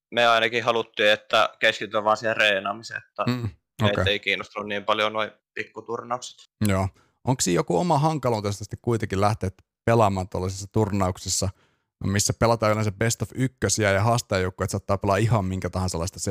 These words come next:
Speaker 2: S tahansa?
Speaker 1: No onhan se tietysti, että siellä pitää aika hereillä olla, jos viutaa esim. miksejä.
Speaker 2: Kyllä.
Speaker 1: Tykkää aika paljon sekoilla tyyliin tuolla servulla.
Speaker 2: Kyllä, siellä lähdetään tienaamaan, niin kuin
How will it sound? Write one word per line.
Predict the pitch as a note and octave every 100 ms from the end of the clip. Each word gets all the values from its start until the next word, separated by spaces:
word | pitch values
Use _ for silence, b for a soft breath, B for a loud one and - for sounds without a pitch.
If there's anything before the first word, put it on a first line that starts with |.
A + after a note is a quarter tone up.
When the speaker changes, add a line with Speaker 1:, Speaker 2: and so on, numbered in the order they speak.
| F2
Speaker 2:
S | - E2+
tahansa? | - F2+ - - _ _ _ _ _ _ _ _ _ _ A2
Speaker 1:
No | A2
onhan | G2 A2+
se | A2+ A#2 -
tietysti, | A#2 A2+ A2 A2+
että | - G#2+ G#2+
siellä | - A2+ A2
pitää | A#2+ A2+
aika | G#2+
hereillä | A#2+ A#2 A2
olla, | A2 A2+ A2+
jos | A#2+ - _
viutaa | A2+ A2+ G#2 -
esim. | G#2+ A2
miksejä. | G#2+ G#2+ - F#2+ A#2+ - _ _ _ _ -
Speaker 2:
Kyllä. | F#2+ F#2 F#2 _ _ _ _ _ _ _ _
Speaker 1:
Tykkää | A#2 - G#2+
aika | A2 G#2+
paljon | G#2+ G#2+
sekoilla | A2 A2 G#2+ - -
tyyliin | - A2+ A2+
tuolla | A#2
servulla. | A#2+ C3 B2+ C3 _ -
Speaker 2:
Kyllä, | A#2+ A#2 A#2
siellä | - G#2+ G#2
lähdetään | G#2 G2+ -
tienaamaan, | A#2+ G#2 F#2 F2+ F2
niin | E2+
kuin | -